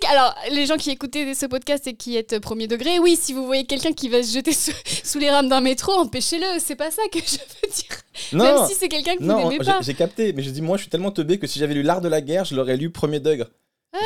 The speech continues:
Speaker 2: Genre,
Speaker 1: j'ai bien
Speaker 2: euh,
Speaker 1: compris.
Speaker 2: c'est ça, L'Art de la Guerre, quoi.
Speaker 1: <laughs>
Speaker 2: Et en plus, ils ont appelé ça L'Art de la Guerre, alors que c'est plutôt un livre, euh,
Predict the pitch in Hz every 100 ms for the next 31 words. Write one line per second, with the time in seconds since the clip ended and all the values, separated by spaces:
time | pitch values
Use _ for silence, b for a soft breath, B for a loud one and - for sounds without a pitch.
0 | 480 571 587 - - 320 320 427 339 -
1 | _ _ _ _ _ _ _ _ _ _
2 | - 113 127 113 107 104 104 101 - _
3 | _ _ _ _ _ _ _ - - -
4 | - _ _ 104 101 127 123 95 87 87
5 | 95 90 92 87 95 101 85 - - 120
6 | 90 92 101 82 76